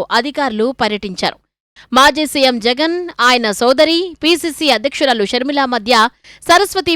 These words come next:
పవర్ సహా ఆస్తుల వ్యవహారంలో రగడ జరుగుతున్న సంగతి తెలిసిందే. సరస్వతి పవర్ భూముల్లో వాగులు, వంకలు, కొండ భూములు ఉన్నాయనే సమాచారం వెలుగు చూడ్డంతో పరిశీలించాల్సిందిగా అధికారులను పవన్ ఆదేశించారు. ఇందులో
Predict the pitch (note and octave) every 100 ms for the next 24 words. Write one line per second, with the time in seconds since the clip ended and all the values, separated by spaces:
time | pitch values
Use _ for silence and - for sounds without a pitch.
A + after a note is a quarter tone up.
0 | - C#4 C4+ C4 C4+ A#3+ B3+ - A3 B3
1 | C#4 C#4+ B3+ A3 A#3 B3 A#3 A3+ A#3 B3+
2 | A3+ C#4 D#4+ D4+ D4+ D#4 C#4 C#4 C#4 C#4
3 | D#4+ F#4 - C#4+ D4 C#4+ G3+ D#3 _ _
4 | _ - - F#4 G#4+ G#4+ A4 G4 - D4
5 | C#4+ C4+ G#3+ D#4 D4+ C4 C#4+ D#4+ A3 A#3
6 | D#4 C#4+ B3+ D4+ C4 A3+ B3+ C#4+ B3 A#3+
7 | C#4+ - A3+ A#3 C#4+ D4 C#4 C#4 B3+ A#3+
8 | A#3+ A#3 G#3 F#3+ G3 G#3 A#3+ C#4 B3+ F3
9 | - - _ A3 A#3 B3 A#3+ A#3+ A3 A#3
10 | A3+ G#3+ - - _ C#4 D4 F#4 E4+ D4
11 | C#4+ C#4 C4+ C4+ C4+ C4 C4 C4+ B3+ D#4
12 | - G#3+ A3 E4 F4 E4+ F#4 F#4+ F4 D4+
13 | G3 - _ _ - - C4 F#4+ F#4+ D4